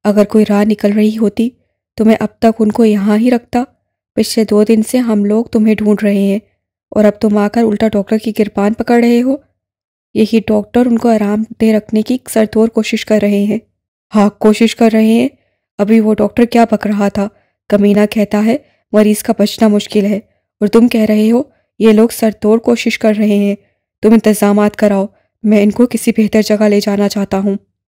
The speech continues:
साले की आवाज़ पर दोनों ने चौंक कर दरवाजे की जानिब देखा।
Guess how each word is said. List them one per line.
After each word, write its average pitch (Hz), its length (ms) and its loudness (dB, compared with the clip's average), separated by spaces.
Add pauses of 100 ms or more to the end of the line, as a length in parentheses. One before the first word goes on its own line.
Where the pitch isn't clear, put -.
(140)
साले 262 360 -2
की 302 140 -6
आवाज़ 254 360 -6
पर 294 100 -2
दोनों 262 260 -2
ने 277 80 -2
चौंक 254 260 -4
कर 262 140 -4
दरवाजे 247 440 -4
की 254 120 -4
जानिब 247 320 -4
देखा। 240 360 -4